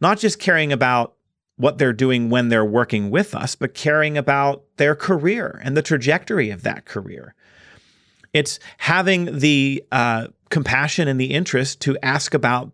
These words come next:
their lives outside of work and to recall those things and to know their story. These are the acts of a great boss. And it turns out that these are things that don't always come naturally to leaders.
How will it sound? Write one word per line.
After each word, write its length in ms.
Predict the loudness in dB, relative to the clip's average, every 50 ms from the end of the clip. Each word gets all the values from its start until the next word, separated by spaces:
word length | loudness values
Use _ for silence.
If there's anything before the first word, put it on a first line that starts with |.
| _ _
their 260 | -12 -4 0 0 2 2
lives 380 | 2 0 0 0 -2 0 -2
outside 360 | -4 -4 -4 -4 -2 -2 -2
of 120 | -2 0 0
work 220 | 2 2 2 2 -2
and 120 | -4 -2
to 80 | 0 0
recall 400 | 0 0 -2 -2 -2 0 0 2
those 240 | 0 0 0 -2
things 280 | -4 -6 -6 -4 -4 -4
and 100 | -4 -2
to 80 | -2 -2
know 280 | 0 0 2 2 2
their 200 | 2 2 0 0
story. 600 | -2 -4 -4 0 0 0 0 0 -2 -6 -10 -12 _ _ _ _ _ _ _ _ _ _ _ _ _ _ _ _ _ _ _ _ _ _ _ _ -20 -20 -20 -20 -20 -20 -20 -20 -20 -20 -20 -20 -20 -20 -20 -20 _ _ -2
These 300 | 2 2 4 4 4 4
are 80 | 4
the 160 | 4 4 4
acts 300 | 4 2 2 0 -2 -4
of 80 | -4 -4
a 40 | -2
great 300 | 0 0 0 0 0 -2
boss. 560 | -4 -4 -4 -6 -8 -10 -10 -12 -12 -16 -18 _ _ _ _ _ _ _ _ _ -2
And 120 | 0 0
it 100 | 0 -2
turns 400 | -4 -4 -2 0 0 2 2 2
out 340 | 2 0 0 -2 -4 -6 -10 -14 -16 -6 0
that 180 | 0 0 0
these 160 | 2 0 2 2
are 80 | 2
things 260 | 2 2 0 2 2
that 100 | 2 2
don't 160 | 2 2 0 2
always 240 | 2 2 2 0
come 260 | 0 0 -2 0 2 2
naturally 600 | 2 2 2 2 0 0 0 0 0 -2 -4 -6
to 160 | -6 -6 -6
leaders. 520 | -4 -4 -4 -6 -6 -8 -10 -10 -12 -14